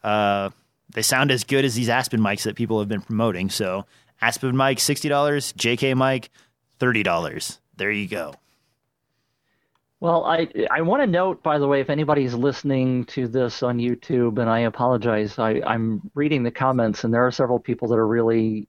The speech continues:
Speaker 2: uh, not hearing you very well, and I, I'm really praying that your audio recording that's going into your te-, uh, te-, uh, ah, come on, six C D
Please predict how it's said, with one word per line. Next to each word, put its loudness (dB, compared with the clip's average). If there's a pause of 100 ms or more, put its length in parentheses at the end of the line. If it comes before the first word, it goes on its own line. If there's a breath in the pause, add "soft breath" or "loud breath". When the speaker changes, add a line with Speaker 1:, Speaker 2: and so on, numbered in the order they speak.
(140)
Speaker 2:
uh, -8 (360)
not 0
hearing 0
you 2
very 2
well, 2
and 0 (100)
I, -10 (220)
I'm 0
really 2
praying 0
that -4
your 2
audio 2
recording -2
that's -8
going -2
into 0
your 0
te-, -6
uh, -2 (960)
te-, 2
uh, 2 (100)
ah, 2
come 0
on, 0
six -2
C -2
D 0